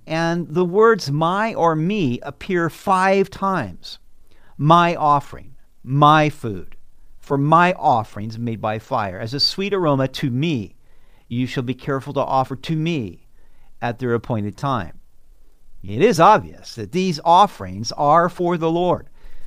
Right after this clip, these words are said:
God did not want his people to forget about him. Now, during the forty years in the wilderness, the children of Israel were prone to forget about God. Life had been hard.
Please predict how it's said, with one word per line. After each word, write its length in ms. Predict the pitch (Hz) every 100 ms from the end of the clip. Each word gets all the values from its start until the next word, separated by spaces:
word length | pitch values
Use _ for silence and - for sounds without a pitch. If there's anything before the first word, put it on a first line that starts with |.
| - - -
God 220 | 131 269
did 80 | 285
not 200 | 294 175
want 200 | 185 202
his 180 | 190
people 380 | - 190 175 110
to 100 | 151
forget 460 | - 208 120 127 139
about 380 | 208 214 226 240
him. 340 | 269 359 - - - _ _ _ _ - - _ - - - -
Now, 120 | 294
during 320 | 294 392 403 294
the 100 | 214
forty 300 | 196 185 165
years 320 | 143 131 123
in 80 | 127
the 60 |
wilderness, 460 | 170 349 240 175 185
the 100 | 220
children 360 | - 320 330
of 100 | 214
Israel 520 | 185 202 226 226 240 - -
were 180 | 277 330
prone 460 | - 233 302 381
to 80 | 285
forget 340 | 180 151 127
about 340 | 107 120 98 -
God. 360 | 107 92 - - - - - - - - -
Life 340 | 95 202 247
had 180 | 101 87
been 200 | 143 226
hard. 500 | 247 123 147 - -